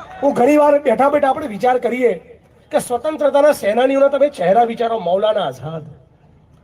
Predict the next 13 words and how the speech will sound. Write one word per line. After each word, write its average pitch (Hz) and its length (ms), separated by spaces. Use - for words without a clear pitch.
ડોક્ટર 233 320
ભીમરાવ 247 440
બાબા 226 240
સાહેબ 233 240
આંબેડકર, 180 460
રામાસ્વામી 269 680
પેરિયાર 254 500
અને 262 120
જ્યોતિબા 208 480
ફૂલે, 180 540
ગાંધી 208 420
અને 262 140
સરદાર, 190 560